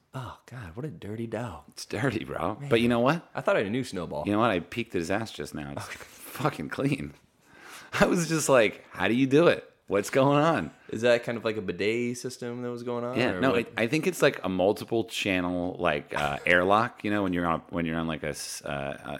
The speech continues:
Speaker 2: a spaceship, you know?
Speaker 1: Is that like, uh, Matt Damon in Martian?
Speaker 2: Yeah.
Speaker 1: Spoiler?
Speaker 2: Yeah, never wiped his ass in Martian. I never saw it.
Speaker 1: I didn't
Speaker 2: I didn't
Speaker 1: either.
Speaker 2: actually see
Speaker 1: Do you
Speaker 2: it.
Speaker 1: think they cut that out,
Speaker 2: No,
Speaker 1: or they
Speaker 2: they
Speaker 1: just
Speaker 2: didn't
Speaker 1: didn't
Speaker 2: take a
Speaker 1: shoot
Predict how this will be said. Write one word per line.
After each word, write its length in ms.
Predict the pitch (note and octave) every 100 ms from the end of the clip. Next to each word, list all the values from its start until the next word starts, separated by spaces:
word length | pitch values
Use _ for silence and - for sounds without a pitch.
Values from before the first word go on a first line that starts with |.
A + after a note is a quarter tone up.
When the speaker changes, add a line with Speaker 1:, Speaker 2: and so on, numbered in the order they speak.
| -
Speaker 2:
a 20 |
spaceship, 520 | - F2+ F2+ A#2+ -
you 60 | A#2+
know? 160 | B2 C3 - _ -
Speaker 1:
Is 80 | G#2
that 240 | G#2+ A2+
like, 320 | G#2 G2+ G2
uh, 160 | F#2+ F2+
Matt 320 | F2+ G2 F2+
Damon 300 | F#2 F#2 G2
in 120 | F#2
Martian? 540 | E2 E2+ F#2 - A2 A2+
Speaker 2:
Yeah. 160 | - F#2+
Speaker 1:
Spoiler? 300 | G2 A#2+ C#3 _ -
Speaker 2:
Yeah, 140 | G#2+ -
never 420 | D#2+ F2 E2+ F#2
wiped 240 | F2 D#2+
his 140 | E2 F2
ass 240 | D#2+ D#2+
in 60 | D#2
Martian. 300 | D2 D2 D2+
I 120 | D#2+
never 180 | G2+ C#2+
saw 240 | D2+ C#2+
it. 60 | -
Speaker 1:
I 180 | - D2+
didn't 300 | D2+ D#2+ - -
Speaker 2:
I 40 |
didn't 140 | B2+
Speaker 1:
either. 80 | D2+
Speaker 2:
actually 180 | D#2 -
see 140 | - A#2+
Speaker 1:
Do 0 |
you 60 |
Speaker 2:
it. 20 |
Speaker 1:
think 140 | E3 G#3
they 80 | D#3+
cut 220 | - D#3+
that 140 | C3+
out, 140 | C3+ -
Speaker 2:
No, 80 | F2
Speaker 1:
or 60 |
they 80 | -
Speaker 2:
they 60 | -
Speaker 1:
just 160 | E2+
Speaker 2:
didn't 140 | E2 F2+
Speaker 1:
didn't 100 | -
Speaker 2:
take 80 |
a 40 |
Speaker 1:
shoot 40 | G#2